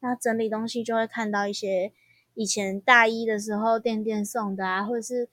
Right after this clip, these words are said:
生日的时候巧巧送的东西，然后就会看着那些，那些卡片或者是物品，就会觉得其实不知不觉也在台中生活了那么久，那也，也跟这些人相处了真的是整整四年，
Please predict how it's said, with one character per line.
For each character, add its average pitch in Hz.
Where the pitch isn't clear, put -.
生 240
日 247
的 214
时 202
候 202
巧 196
巧 180
送 208
的 185
东 185
西， 202
然 190
后 254
就 339
会 339
看 330
着 269
那 277
些， 262
那 269
些 269
卡 202
片 202
或 214
者 190
是 220
物 247
品， -
就 -
会 262
觉 214
得 185
其 285
实 302
不 320
知 302
不 285
觉 220
也 185
在 220
台 214
中 196
生 196
活 185
了 175
那 185
么 190
久， -
那 220
也， 202
也 208
跟 233
这 262
些 233
人 202
相 196
处 208
了 170
真 202
的 202
是 202
整 175
整 175
四 180
年， 143